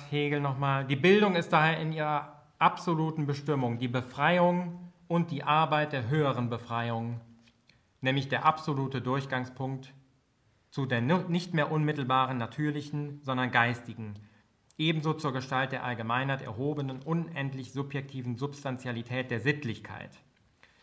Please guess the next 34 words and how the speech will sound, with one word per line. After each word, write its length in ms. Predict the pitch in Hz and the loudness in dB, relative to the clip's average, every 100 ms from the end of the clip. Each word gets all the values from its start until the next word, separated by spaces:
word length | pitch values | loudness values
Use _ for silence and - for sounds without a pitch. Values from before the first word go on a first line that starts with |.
| _ _ - | _ _ -8
Diese 280 | 139 180 185 | -2 0 0
Befreiung 520 | 160 - 156 165 139 | 0 6 8 8 4
ist 180 | 143 - | -4 -8
im 140 | 139 | -6
Subjekt 600 | 131 131 139 139 - - | -4 -2 -2 -2 -6 -10
die 120 | 131 - | -4 4
harte 400 | 170 175 160 139 | 4 4 0 0
Arbeit 560 | 135 156 113 107 110 - | 4 4 2 -2 -6 -4
gegen 240 | 131 127 | -2 -2
die 100 | 117 | -2
bloße 360 | 117 139 147 131 | 0 0 0 -2
Subjektivität 840 | 139 143 139 139 123 120 135 135 | -2 -2 -4 -4 -6 -6 -8 -6
des 120 | 131 | -8
Benehmens, 920 | - 117 117 139 151 110 98 101 - - _ _ _ _ - - _ _ _ _ | -6 -4 0 2 2 2 -2 -8 -16 -20 _ _ _ _ -20 -20 _ _ _ _
also 200 | 117 107 | -12 -10
der 140 | 104 107 | -8 -6
Nettigkeit, 720 | 127 - 107 - - - - - _ _ _ - | -6 -6 -8 -10 -12 -14 -18 -20 _ _ _ 0
gegen 220 | 147 147 | 4 4
die 100 | 156 | 4
Unmittelbarkeit 1000 | 185 196 185 160 147 147 143 147 - - 139 | 4 6 6 6 4 4 4 2 -2 -2 2
der 80 | |
Begierde 580 | 143 147 147 165 160 165 | 2 2 2 2 4 2
sowie 560 | 143 135 143 147 147 147 | 2 -2 -2 -4 -4 -8
gegen 300 | 135 139 139 | -4 -2 -2
die 100 | 139 | -2
subjektive 560 | 131 143 151 143 143 139 | -2 -2 -2 -4 -2 0
Eitelkeit 500 | 139 139 147 131 135 | 0 0 -4 -4 -4
der 120 | 143 | -4
Empfindung 600 | 139 135 156 156 156 151 | -4 -2 0 2 2 0
und 160 | 147 139 | -4 -2
die 160 | 127 | -2
Willkür 320 | 127 135 135 131 | -2 -2 -2 -4
des 180 | 131 | -4
Beliebens. 800 | 135 123 120 123 107 98 - - | -4 -6 -2 -4 -4 -6 -10 -18